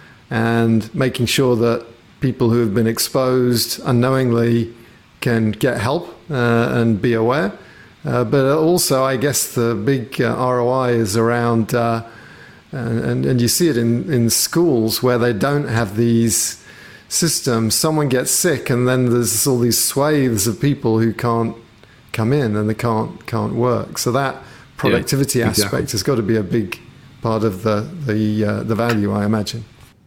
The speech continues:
Speaker 2: It, it, it is, and, and I mean the way, the way we're seeing it is,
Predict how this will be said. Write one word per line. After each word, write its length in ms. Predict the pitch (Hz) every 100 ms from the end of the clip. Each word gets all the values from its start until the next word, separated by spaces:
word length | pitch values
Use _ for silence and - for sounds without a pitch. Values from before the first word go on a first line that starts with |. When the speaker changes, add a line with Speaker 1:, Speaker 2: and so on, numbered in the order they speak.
| - -
Speaker 2:
It, 240 | 127 - -
it, 220 | 123 110
it 120 | 123
is, 220 | 143 104
and, 320 | 113 113 107
and 340 | 117 120 113 104
I 40 | 110
mean 160 | 120
the 80 | 117
way, 300 | 113 147 139
the 200 | 104 -
way 180 | 120 139
we're 200 | 117 113
seeing 340 | - 113 110
it 140 | 110 110 - -
is, 560 | 104 104 98 - -